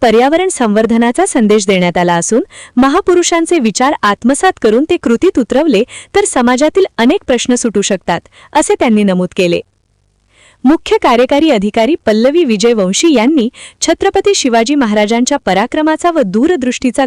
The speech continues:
गौरव करताना सांगितले की महाराज हे खरे रयतेचे राजे होते. राजमाता जिजाऊंनी बालवयातच दिलेल्या संस्कारांमुळे त्यांच्या मनात स्वराज्याची ज्योत प्रज्वलित झाली आणि त्यांनी धैर्य, शौर्य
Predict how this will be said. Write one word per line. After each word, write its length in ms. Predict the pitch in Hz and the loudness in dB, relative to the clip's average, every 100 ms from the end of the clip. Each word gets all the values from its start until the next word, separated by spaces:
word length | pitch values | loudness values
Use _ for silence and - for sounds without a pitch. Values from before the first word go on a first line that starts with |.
| 202 | 0
गौरव 280 | 185 208 320 | 0 0 0
करताना 400 | 226 185 185 185 | -2 -2 -4 -4
सांगितले 540 | 185 175 180 277 196 240 - - _ | -4 -4 -2 -2 -4 -4 -8 -20 _
की 100 | 247 | -2
महाराज 480 | 208 180 185 190 - - - 349 | 0 0 0 -2 -4 -12 -6 -4
हे 80 | 349 | -2
खरे 280 | - 269 403 | 0 0 2
रयतेचे 540 | 240 214 294 415 - | 2 2 2 0 2
राजे 280 | 220 175 185 | 0 0 0
होते. 280 | 196 180 175 - _ _ _ - - | 0 -2 -4 -6 _ _ _ -10 -2
राजमाता 600 | 240 277 330 320 311 330 | 2 2 2 0 0 0
जिजाऊंनी 520 | 240 214 226 240 277 | 0 0 0 0 0
बालवयातच 760 | 202 185 254 233 208 214 285 208 | 0 0 0 0 0 0 -4 -2
दिलेल्या 360 | 190 190 208 | -2 0 0
संस्कारांमुळे 840 | - 180 - 196 190 185 214 302 190 - - - | -2 -4 -2 -2 0 0 0 0 -4 -12 -8 -2
त्यांच्या 340 | 277 302 392 | 0 2 0
मनात 300 | 311 247 320 | 0 -2 -4
स्वराज्याची 680 | - 214 214 233 285 320 302 | -2 0 0 0 -2 0 -4
ज्योत 340 | 185 240 - | 0 0 0
प्रज्वलित 440 | 262 202 196 196 185 | -2 -2 -2 -4 -4
झाली 340 | 170 175 240 - - - | -4 -2 -4 -8 -20 -6
आणि 220 | 285 359 | -2 0
त्यांनी 240 | 349 320 320 | 0 0 -2
धैर्य, 560 | 185 202 285 254 196 208 | -2 0 2 2 0 -2
शौर्य 560 | - 254 320 254 180 | -2 0 0 2 0